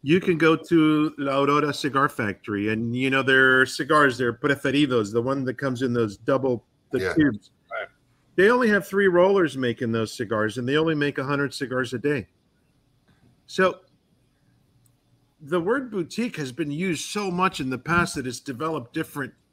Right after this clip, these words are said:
Speaker 1: definitions. We looked at it like the Craft, uh, Beer Association, the Brewers Association, they, they set a line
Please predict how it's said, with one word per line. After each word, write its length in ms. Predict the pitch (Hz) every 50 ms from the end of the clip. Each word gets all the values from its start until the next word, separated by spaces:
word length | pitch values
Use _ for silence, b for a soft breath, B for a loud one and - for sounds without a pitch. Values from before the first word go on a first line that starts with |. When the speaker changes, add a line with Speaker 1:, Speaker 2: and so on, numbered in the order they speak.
| _ _ -
Speaker 1:
definitions. 800 | - 147 - - 123 117 156 214 226 - - 131 113 101 - - b b b b b b b b b b -
We 160 | 196 294 311
looked 280 | 277 277 247 - -
at 200 | 190 165 156 151
it 120 | 156 156 -
like 220 | 156 147 139 -
the 80 | - 143
Craft, 540 | - - - 180 190 196 196 - - - - _ _ _ _ _ _ _ _
uh, 440 | 131 127 123 123 120 120 117 117 117 - - 120 117
Beer 280 | 151 175 214 208 185
Association, 840 | 156 135 131 - - 147 131 120 - - 131 127 123 - - 131 123
the 60 | 120
Brewers 420 | 110 117 151 190 254 269 269 185 147
Association, 840 | 131 - - 151 139 127 120 - 139 139 135 135 - - 135 135 127 - - - - - - - -
they, 120 | 180 233
they 260 | 208 147 127 160 196 202
set 280 | - - - 214 196
a 60 | 180
line 500 | 165 160 156 151 151 147 139 120 104 98